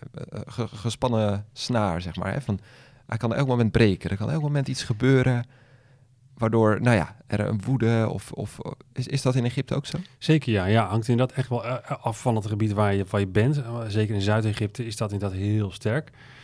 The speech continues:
Speaker 2: Ehm, op dit moment trouwens, eh, Al-Sisi, dat is een, ehm,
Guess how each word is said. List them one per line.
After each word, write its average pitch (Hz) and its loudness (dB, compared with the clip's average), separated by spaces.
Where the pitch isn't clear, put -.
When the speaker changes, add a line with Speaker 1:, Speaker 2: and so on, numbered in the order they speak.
Speaker 2:
Ehm, 101 -2
op 123 -4
dit 151 4
moment 143 4
trouwens, 120 4
eh, 120 -6
Al-Sisi, 131 0
dat 117 -4
is 107 -4
een, 113 0
ehm, 101 0